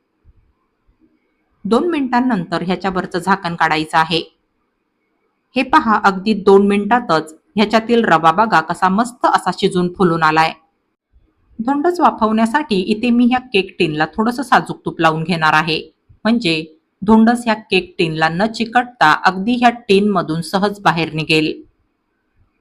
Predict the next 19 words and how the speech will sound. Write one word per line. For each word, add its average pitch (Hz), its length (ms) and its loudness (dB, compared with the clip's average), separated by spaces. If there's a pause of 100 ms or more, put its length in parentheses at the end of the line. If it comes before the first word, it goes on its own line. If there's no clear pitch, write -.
(100)
धोंडस 190 440 0
वाफवण्यासाठी 185 880 0
तसं 185 240 -6
तर 220 100 0
तुम्ही 196 260 -2
कुठल्याही 202 480 -2
पसरट 190 440 -4
बुडाच्या 170 340 0
भांड्याचा 175 440 -2
वापर 156 220 -2
करू 156 180 -8
शकता, 165 360 0 (500)
पण 262 80 0
माझ्याकडे 233 520 2 (160)
already 185 420 4
हा 196 80 2 (140)
केक - 240 -2
टिन 160 140 -4
होता, 160 300 2